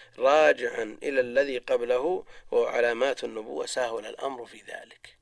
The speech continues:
سهل الأمر في ذلك.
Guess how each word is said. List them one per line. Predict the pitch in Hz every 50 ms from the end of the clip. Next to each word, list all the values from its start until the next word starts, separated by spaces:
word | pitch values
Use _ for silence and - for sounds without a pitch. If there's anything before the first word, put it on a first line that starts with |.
| _ _ _ _ _ _ _ _ _ _ _ _ _ _ _ _ _ _ _ _ _
سهل | - - - 117 107 110 110
الأمر | 110 107 - 123 120 110 110 117 131 156 - - - - - - - - - -
في | - 160 147
ذلك. | 127 110 98 87 - - - -